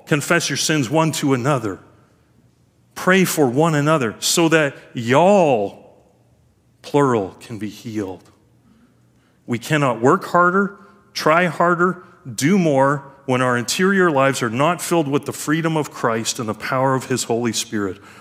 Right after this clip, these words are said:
Our sense of fulfillment and purpose will only grow and deepen when we surrender to Christ in openness and humility in community. And so God is calling out to you today, "Where are you?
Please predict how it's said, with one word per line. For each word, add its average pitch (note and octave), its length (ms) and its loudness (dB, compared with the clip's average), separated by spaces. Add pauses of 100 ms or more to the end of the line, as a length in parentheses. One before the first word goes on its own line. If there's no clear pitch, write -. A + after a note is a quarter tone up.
(140)
Our B2+ 120 4
sense E3 320 0
of D3+ 80 2
fulfillment F#3 600 2
and C#3+ 160 0
purpose F3 460 0
will B2+ 200 0
only G#3 380 6
grow C#3+ 380 4
and C3 140 0
deepen A2 460 -4 (280)
when B2+ 160 2
we B2 100 2
surrender C3+ 560 0
to D#3+ 100 -2
Christ G#2+ 580 -2 (100)
in A#2+ 180 -6
openness C3+ 640 -2
and G#2+ 140 -8
humility A#2 680 -4 (400)
in A#2 220 -2
community. G#2 720 -6 (320)
And A#2+ 80 -8
so - 160 -2
God B2+ 380 0
is C3+ 140 0
calling B2 380 -2
out A#2 180 -4
to - 120 -10
you A2 140 -4
today, G2+ 420 -4 (300)
"Where B2 400 2
are G2+ 260 -2
you? G2 320 -6